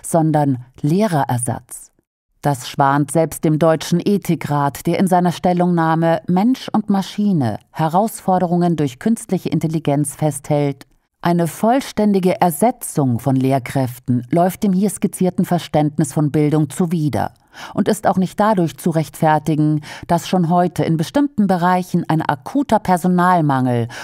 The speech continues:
und eine schlechte Ausbildungs- beziehungsweise Bildungssituation herrschen. Zitat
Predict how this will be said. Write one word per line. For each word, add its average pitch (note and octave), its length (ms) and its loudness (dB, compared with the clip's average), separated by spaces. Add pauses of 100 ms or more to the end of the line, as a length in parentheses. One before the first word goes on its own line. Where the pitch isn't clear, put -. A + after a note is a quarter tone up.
(120)
und - 160 -2
eine F3+ 180 2
schlechte - 480 -2
Ausbildungs- E3 840 0
beziehungsweise D#3 720 0
Bildungssituation B2 1040 0
herrschen. G2+ 560 -6 (480)
Zitat A3 500 -4